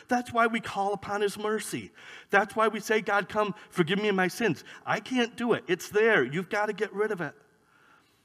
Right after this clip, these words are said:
And, and we know that we don't have to do anything to come to him, but somehow something shifts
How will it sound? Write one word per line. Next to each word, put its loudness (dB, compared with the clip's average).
And, 2
and 10
we 8
know 6
that -2
we 0
don't -2
have 0
to -12
do -2
anything 0
to -6
come -2
to -2
him, 0
but 2
somehow 0
something -2
shifts -4